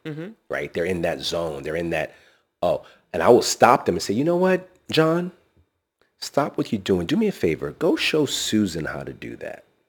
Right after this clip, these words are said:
Speaker 2: And the minute I m-, empower John, he's like, "You, you want me to go show? Yeah, go show her." Susan is,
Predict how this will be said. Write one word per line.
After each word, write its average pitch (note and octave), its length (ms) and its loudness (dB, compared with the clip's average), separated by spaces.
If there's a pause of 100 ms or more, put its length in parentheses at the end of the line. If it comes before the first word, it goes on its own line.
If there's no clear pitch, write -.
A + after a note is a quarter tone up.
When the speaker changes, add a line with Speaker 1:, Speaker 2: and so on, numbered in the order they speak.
(480)
Speaker 2:
And G2+ 140 2
the F#2+ 40 2
minute D#3+ 360 8
I C3+ 220 4 (140)
m-, A2 240 -4
empower A#2 600 4
John, F#2 400 -2 (420)
he's B2+ 220 0
like, - 120 -4 (340)
"You, G#2 200 -10
you G2+ 140 -8
want D#2+ 320 -4
me B2 160 0
to B3 80 -2
go F4+ 280 0
show? F4+ 360 -6
Yeah, D4+ 240 0
go F#3+ 180 0
show F#3+ 300 -4
her." A2+ 240 -6 (1500)
Susan G#2+ 800 -4 (100)
is, F#2+ 260 -4